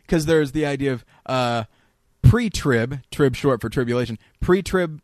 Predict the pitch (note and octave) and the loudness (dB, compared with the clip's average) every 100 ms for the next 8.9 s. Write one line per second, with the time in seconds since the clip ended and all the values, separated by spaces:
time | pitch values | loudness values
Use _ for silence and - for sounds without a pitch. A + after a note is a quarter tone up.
0 | - C#3 F#3 D3+ D#3+ C#3 C#3 B2 F3 F3 | -8 -4 -4 -4 -4 -4 -4 -2 -2 -2
1 | - - B2 A#2+ C#3 D3+ G2+ G2 - A2+ | -6 -6 -4 -4 -6 -8 -12 -10 -8 -8
2 | C3+ C#3 C3 A2 G#2 A2 G#2+ G#2 G2+ G#2+ | -8 -8 -8 -8 -8 -6 -6 -8 -8 -8
3 | A2+ A#2 A2 A#2+ B2+ C3+ - - - C#3+ | -10 -10 -10 -8 -10 -12 -14 -20 -6 -6
4 | F3+ B2+ G#2 - A2+ G#2+ G#2 G2+ G2 A2 | -4 -6 -8 -6 -4 -4 -6 -8 -8 -8
5 | G2+ G2 G2 - G2+ G2+ - A2 - _ | -6 -8 -8 -8 -10 -8 -8 -8 -10 _
6 | _ - - - B2 A2+ - D3 - A#2+ | _ -10 -8 -4 -4 -4 -4 -4 -4 -8
7 | A2+ C#3+ B2 A#2+ D3+ - E3+ G3+ D#3 C#3 | -6 -6 -6 -6 -8 -8 -4 -2 -2 -4
8 | A#2 A2+ - A#2 G#2+ C#3 F2 - D#2+ | -4 -6 -4 -6 -4 -8 -12 -14 -20